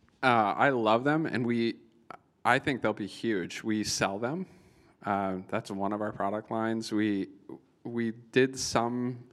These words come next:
work on it last year. We learned a lot, and now we're, we're back in the lab, um, creating new form factors and new products that'll come, come out later this year. Um,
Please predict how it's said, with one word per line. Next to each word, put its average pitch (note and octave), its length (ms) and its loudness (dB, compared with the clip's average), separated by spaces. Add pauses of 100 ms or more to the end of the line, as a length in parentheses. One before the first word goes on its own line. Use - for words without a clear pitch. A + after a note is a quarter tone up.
(160)
work A#2 260 4
on A#2 160 2
it A2 140 -2
last G#2 420 -4
year. A2+ 380 0
We A2 100 2
learned A2 340 0
a G#2+ 40 -2
lot, G2+ 500 -2
and G2 100 -8
now G2+ 400 0 (800)
we're, G2 340 -2
we're G2+ 140 0
back G2 320 2
in G2+ 80 -6
the F#2 80 -4
lab, F#2+ 520 0
um, F#2+ 400 -4 (200)
creating G2+ 680 -4
new A2 180 -2
form G2+ 360 -2
factors G#2 440 -4
and G2 100 -4
new G2+ 120 -2
products G2 420 -4
that'll F#2+ 180 -6
come, G2+ 380 -12 (160)
come G#2 140 -4
out G2 180 -4
later G2+ 260 -2
this A2+ 240 -4
year. D3+ 280 -2 (640)
Um, G2 340 0